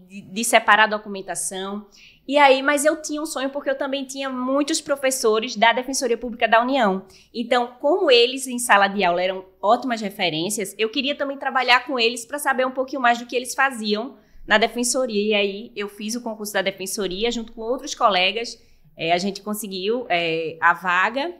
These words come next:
E aí, foi a minha última experiência de estágio, realmente foi na Defensoria Pública da União. E foi,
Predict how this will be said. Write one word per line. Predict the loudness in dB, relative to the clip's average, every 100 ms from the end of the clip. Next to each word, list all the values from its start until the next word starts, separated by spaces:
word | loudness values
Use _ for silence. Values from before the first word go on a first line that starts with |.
| -8
E | -2
aí, | 0 -2 -6 -4
foi | -2
a | 0
minha | 0 0
última | 2 0 -2
experiência | -6 -4 -2 -2 -2 -6
de | -4
estágio, | -4 4 4 4 -2
realmente | -6 -6 -10
foi | -8
na | -6
Defensoria | -4 -6 -6 -8 -8
Pública | -10 -8 -4
da | -4
União. | -4 -4 -6 -8 -16 -20 _
E | -8
foi, | 0 2 2